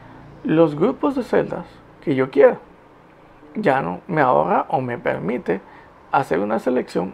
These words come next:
más rápida de mis celdas.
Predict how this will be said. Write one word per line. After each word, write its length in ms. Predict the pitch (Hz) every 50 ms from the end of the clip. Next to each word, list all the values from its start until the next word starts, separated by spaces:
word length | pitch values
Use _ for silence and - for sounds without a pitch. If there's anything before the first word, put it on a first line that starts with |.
| - -
más 560 | 170 147 139 139 135 165 196 208 202 196 185
rápida 540 | - 165 165 202 220 220 - 302 311 381 330 - - - - - - - - - - - -
de 180 | 185 147 143
mis 200 | 139 - 151 127
celdas. 480 | - 113 104 107 - - - - - -